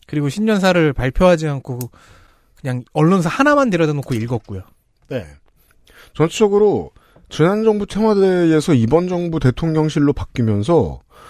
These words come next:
Speaker 2: 되게 거대 기업이었던 게 그냥 오 인 이하 중소기업으로 바뀐 것 같다는 느낌을 지울 수가 없습니다. 신년사 얘기해서 말인데 연하장입니까?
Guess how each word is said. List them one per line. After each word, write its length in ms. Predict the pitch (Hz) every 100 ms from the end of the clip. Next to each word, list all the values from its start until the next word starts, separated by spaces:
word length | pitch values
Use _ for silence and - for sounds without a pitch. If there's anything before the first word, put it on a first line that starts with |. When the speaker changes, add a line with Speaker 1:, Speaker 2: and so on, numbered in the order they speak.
| - - - _ -
Speaker 2:
되게 260 | 127 123 120 _ -
거대 460 | - 117 147 233 233
기업이었던 760 | - 165 127 120 110 - 104
게 280 | 147 185 78 67 - _ - - _ _ _
그냥 400 | - 147 156 135 -
오 160 | 127 139
인 160 | 240 247
이하 180 | 220
중소기업으로 720 | 170 135 147 170 156 143 123
바뀐 380 | 117 - - 135
것 100 | 127
같다는 360 | 113 - 110 101
느낌을 360 | 92 - 117
지울 640 | 104 - - 98 127 208 233
수가 320 | - 139 92
없습니다. 460 | 82 - 82 69
신년사 380 | 80 175 208 220
얘기해서 280 | 175 139 123
말인데 520 | 113 98 127 180 80 67 - - - - 110
연하장입니까? 840 | 143 - 175 143 107 95 - 240